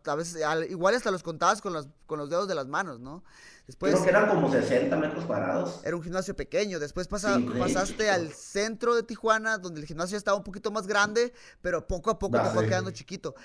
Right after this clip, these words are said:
Speaker 1: hasta el momento que
Speaker 2: Sí.
Speaker 1: en este, que ahorita tienes un gimnasio propio. Tienes un
Speaker 2: Sí.
Speaker 1: y la gente que,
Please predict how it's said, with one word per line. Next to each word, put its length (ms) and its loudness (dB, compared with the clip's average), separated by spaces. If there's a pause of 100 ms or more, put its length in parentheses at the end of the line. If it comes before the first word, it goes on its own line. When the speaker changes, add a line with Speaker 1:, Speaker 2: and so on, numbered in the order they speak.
(100)
Speaker 1:
hasta 260 -2
el 60 2
momento 320 -2
que 120 0
Speaker 2:
Sí. 60 2
Speaker 1:
en 60 -2
este, 260 -8
que 100 -4
ahorita 460 6
tienes 240 -4
un 100 -8
gimnasio 400 -8
propio. 400 -4 (420)
Tienes 240 -10
un 60 -10
Speaker 2:
Sí. 80 0
Speaker 1:
y 560 -4
la 160 -2
gente 320 -4
que, 280 -4